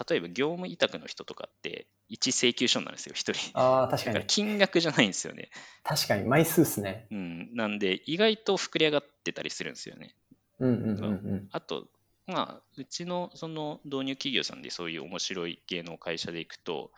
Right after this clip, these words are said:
Speaker 1: なんていうんですかね、いわゆるそのVTuberのマネージメントをしてるみたいな、
Speaker 2: うんうん。
Speaker 1: ウームみたいな、
Speaker 2: おー。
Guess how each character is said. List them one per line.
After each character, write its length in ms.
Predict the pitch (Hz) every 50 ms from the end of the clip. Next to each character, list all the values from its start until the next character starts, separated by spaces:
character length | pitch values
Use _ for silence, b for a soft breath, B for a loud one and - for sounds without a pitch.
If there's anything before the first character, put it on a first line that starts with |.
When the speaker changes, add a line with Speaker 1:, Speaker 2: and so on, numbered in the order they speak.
| b b b b b b b b _ _ _ _ _ _
Speaker 1:
な 80 | - 160
ん 80 | 190
て 80 | - -
い 20 |
う 20 | -
ん 20 |
で 20 | -
す 60 | -
か 60 | -
ね、 60 | 64
い 140 | 69 90 113
わ 80 | 139 175
ゆ 140 | 185 165
る 80 | - -
そ 100 | - -
の 160 | 57 55 53 - -
VTuber 840 | 110 104 104 113 120 - - - 131 101 76 - 60 52 50 - - - - _ _ _ _ _ _ _ _ _ -
の 140 | 104 76
マ 140 | 139 131 87
ネ 100 | 92 90
ー 40 | 90
ジ 120 | 82 -
メ 80 | 101 85
ン 60 | 85 -
ト 80 | 87
を 20 | 85
し 80 | -
て 80 | - 80
る 60 | 76
み 80 | 71 -
た 160 | - - 52
い 80 | 55
な、 200 | - - - - - _ _ _ -
Speaker 2:
う 80 | -
ん 0 |
う 40 | 95
ん。 20 | 90
Speaker 1:
ウ 20 |
ー 140 | - - 123
ム 80 | 127 127
み 60 | 123
た 100 | 123 123
い 100 | 117 117
な、 120 | 113 107
Speaker 2:
お 20 | 101
ー。 80 | 101